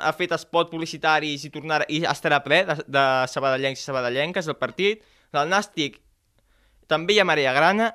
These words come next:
allí estarem, jo allí estaré, animar l'equip, com faci falta, perquè si guanyem un altre al Sabadell,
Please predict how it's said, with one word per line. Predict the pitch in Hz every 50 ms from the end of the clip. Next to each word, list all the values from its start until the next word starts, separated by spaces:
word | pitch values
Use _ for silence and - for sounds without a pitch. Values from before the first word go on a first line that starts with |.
| - _
allí | - 156 156 180 208 208 196
estarem, | - - - 143 147 170 196 220 226 - _ _ _ _
jo | - 156 190
allí | 190 180 175 165 151
estaré, | - - 151 147 160 185 214 214 - -
animar | - 156 156 156 160 160 151 139
l'equip, | 135 - 190 220 240 240 _ _ _ _ _ _ _ _ _ _ -
com | 151 147 135
faci | 156 147 143 139
falta, | - 185 190 214 202 208 240 247 233 -
perquè | - 151 147 165
si | - 170
guanyem | 151 160 185 214 233 226
un | 214 202
altre | 190 - 170 170
al | 160 147
Sabadell, | - 170 151 156 165 190 214 226 226 240